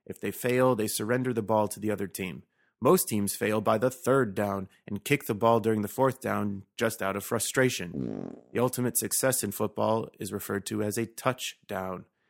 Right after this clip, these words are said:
and this is when a player receives a hug from one of the linesmen keeping track of which down it is. Down, as a noun, also refers to the filling for warm jackets, comforters, and pillows made out of feathers from ducks and geese.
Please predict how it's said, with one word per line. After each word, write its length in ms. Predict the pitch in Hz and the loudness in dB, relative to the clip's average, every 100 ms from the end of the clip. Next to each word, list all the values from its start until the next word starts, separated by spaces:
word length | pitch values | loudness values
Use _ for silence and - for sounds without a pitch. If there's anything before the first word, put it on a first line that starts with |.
| _ | _
and 120 | 101 104 | -6 -2
this 160 | 117 | -2
is 80 | 110 | 0
when 160 | 117 107 | 0 -2
a 40 | |
player 360 | - 117 113 110 | -2 0 2 2
receives 340 | 98 113 101 | 0 -2 -2
a 100 | 101 | -2
hug 360 | 104 120 117 113 _ _ | 2 2 2 -8 _ _
from 180 | 110 104 | -4 0
one 140 | 123 | 2
of 60 | 117 | 4
the 100 | 113 | 4
linesmen 500 | 107 110 98 107 104 | 4 2 2 0 0
keeping 320 | - - 98 | -6 -8 -6
track 300 | - 101 98 | -2 -2 -2
of 100 | 95 | -4
which 220 | 101 - | -4 -2
down 260 | 98 98 95 | -4 -2 -4
it 100 | 90 | -8
is. 320 | 53 - - _ _ _ _ _ _ _ _ _ _ | -10 -14 -18 _ _ _ _ _ _ _ _ _ _
Down, 460 | - 113 120 120 117 - _ | 2 4 4 2 0 -6 _
as 220 | 120 113 | -2 2
a 60 | 110 | 2
noun, 460 | 107 107 107 104 - _ - | 2 0 0 -2 -8 _ 2
also 300 | 123 127 113 | 4 4 2
refers 500 | 113 - 117 117 - | 0 2 2 2 0
to 140 | 117 | -2
the 120 | 104 | -2
filling 440 | 101 - 135 131 131 | 0 4 6 6 2
for 160 | - | 0
warm 380 | 107 104 113 104 | -2 2 2 0
jackets, 640 | 98 131 123 123 117 - - _ _ | 2 4 4 2 -2 -4 -8 _ _
comforters, 680 | - 117 117 113 113 107 - _ | -2 0 0 2 2 0 -6 _
and 200 | 104 95 | -8 -8
pillows 580 | - 123 101 95 92 - _ _ _ _ - | 2 4 4 0 -6 -12 _ _ _ _ -4
made 200 | 110 110 | 2 4
out 160 | 107 | 4
of 100 | 104 | 0
feathers 400 | - 110 104 104 | -2 -2 0 0
from 260 | - 107 101 | -2 -4 -2
ducks 360 | 95 101 - - | 0 -2 -2 -4
and 220 | 101 98 | -6 -4
geese. 440 | 120 98 - - | -6 -6 -6 -8